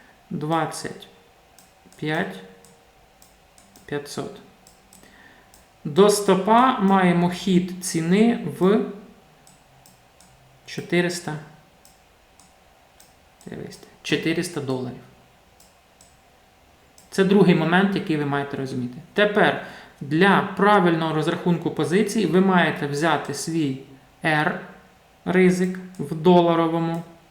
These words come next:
еквіваленті і поділити його на ціну до вашого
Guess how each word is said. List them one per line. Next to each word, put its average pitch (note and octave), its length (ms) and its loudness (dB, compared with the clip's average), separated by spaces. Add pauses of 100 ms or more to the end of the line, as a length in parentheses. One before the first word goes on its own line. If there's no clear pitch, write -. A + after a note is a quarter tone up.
(140)
еквіваленті D#3+ 840 -4 (680)
і G3+ 120 0
поділити F#3 720 4
його E3 600 0
на E3+ 400 -2 (120)
ціну A3+ 560 2 (120)
до D#3 220 -2
вашого D#3 580 -2